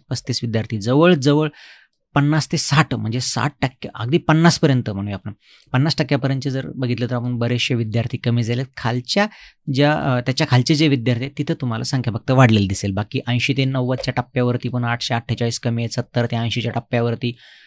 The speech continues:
सव्वीसशे सत्तावीस विद्यार्थी यावर्षी कमी आहेत आणि साठ ते सत्तरच्या टप्प्यावर दहा हजार एकशे तीस विद्यार्थी होते, यावेळेस सहा हजार तीनशे त्रेचाळीस, म्हणजे इथं बर-, तब्बल सदोतीसशे मुलं कमी आहेत यावर्षी. आणि त्याच्यामुळे ह्या रेंजमधले जे काही कॉलेजेस होते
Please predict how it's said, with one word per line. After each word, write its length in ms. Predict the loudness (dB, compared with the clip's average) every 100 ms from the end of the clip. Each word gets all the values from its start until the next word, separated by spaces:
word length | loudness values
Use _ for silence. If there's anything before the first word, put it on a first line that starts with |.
| -8
सव्वीसशे 460 | 0 2 4 2 0
सत्तावीस 400 | -2 -2 -2 0
विद्यार्थी 340 | 0 0 0
यावर्षी 340 | 2 2 0
कमी 340 | 2 8 10 10
आहेत 260 | 6 0 -6 -16 -20 -10 -4
आणि 180 | -2
साठ 320 | 0 0 0 0
ते 60 | -2
सत्तरच्या 460 | -2 -2 -2 -2 -2
टप्प्यावर 360 | -4 -4 -4
दहा 280 | 0 0 0
हजार 200 | -2 -2
एकशे 260 | -4 -6 -4 -2
तीस 220 | -2 -4
विद्यार्थी 420 | -6 -2 0 0
होते, 200 | -2 -4 -4
यावेळेस 380 | -4 -4 -6 -10 -20 -20 _
सहा 280 | 0 2 2
हजार 200 | 2 0
तीनशे 320 | 0 0 0
त्रेचाळीस, 560 | 2 4 4 0 -2 -4
म्हणजे 260 | -6 -4 -4
इथं 280 | -4 -4
बर-, 140 | -2 -2 -4
तब्बल 240 | -2 -2
सदोतीसशे 600 | 0 -2 0 0 0 2
मुलं 240 | 2 2 0 _ 8
कमी 300 | 10 12 10
आहेत 220 | 6 0
यावर्षी. 460 | -4 -4 -6 -8 -8
आणि 180 | -8 -6
त्याच्यामुळे 400 | -6 -4 -2 -2 -6 -16 -20 _ _
ह्या 200 | 2 4
रेंजमधले 460 | 6 4 4 4 2
जे 120 | 2
काही 140 | 0
कॉलेजेस 440 | 0 0 0 -2 -4
होते 220 | -2